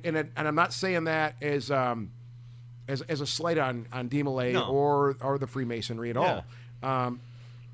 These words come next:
Speaker 1: but it was just, you know, I had some really interesting experiences growing up.
Speaker 2: Yeah.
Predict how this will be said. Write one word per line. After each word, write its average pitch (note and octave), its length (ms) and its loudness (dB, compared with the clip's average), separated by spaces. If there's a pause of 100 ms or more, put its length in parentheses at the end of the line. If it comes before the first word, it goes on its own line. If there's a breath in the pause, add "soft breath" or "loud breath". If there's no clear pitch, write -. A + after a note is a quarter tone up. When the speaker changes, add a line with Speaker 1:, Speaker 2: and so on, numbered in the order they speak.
(260)
Speaker 1:
but D#3+ 100 8
it - 20 10
was D3 120 4
just, C3+ 140 -2
you D#3+ 80 -2
know, C#3+ 200 0
I D3+ 120 6
had D#3+ 100 2
some D#3 120 -2
really D3+ 240 0
interesting C3+ 360 -6
experiences A#2+ 720 -8
growing G2+ 320 -8
up. - 40 -4
Speaker 2:
Yeah. G#3 280 0